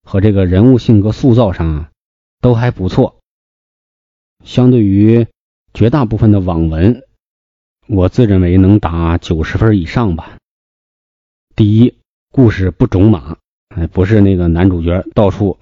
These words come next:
跟这个女人结露水情缘啊，我看不了那，这种弱智的东西。第二，不挖坑，哎，埋了伏笔，写了人物，最后这人物就没了，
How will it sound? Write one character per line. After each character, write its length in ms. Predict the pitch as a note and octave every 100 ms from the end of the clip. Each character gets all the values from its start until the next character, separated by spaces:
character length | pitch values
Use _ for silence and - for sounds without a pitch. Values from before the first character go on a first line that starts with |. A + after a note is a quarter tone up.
| A#2 -
跟 200 | F#2 F2+
这 140 | F2+
个 340 | F2 E2 D#2 D2+ - -
女 200 | F2+ F2
人 280 | E2 G2 - _ _
结 320 | - F2 F2+
露 200 | G2+ A2+
水 180 | F#2+ F2+
情 240 | - G2
缘 200 | F#2+ F2 - _ _ _ _
啊， 140 | D#2
我 180 | D#2 D#2+
看 240 | - A2
不 60 | G2
了 120 | F2
那， 140 | F2+ E2+ _
这 120 | -
种 140 | E2+ D#2+
弱 200 | G2 G2
智 180 | A2 F#2+
的 100 | D#2+
东 180 | E2+
西。 220 | E2+ - - _
第 100 | A2+
二， 220 | A2 F2 _ _ _ _
不 160 | A2
挖 180 | G2+ G2+
坑， 280 | A2 A2+ A#2+ - _ _ _ _ _ _ _ _ _
哎， 160 | - F#2
埋 220 | F2 F2
了 100 | A#2
伏 200 | A#2+ A#2+
笔， 240 | G#2+ F2+ F2
写 180 | -
了 100 | E2
人 240 | F2 F2 G#2+
物， 120 | F#2
最 140 | - G2+
后 340 | G#2 F2 - _ _
这 140 | -
人 240 | F#2 F2 G#2
物 100 | G2
就 120 | F#2+
没 200 | E2 E2
了， 200 | A2+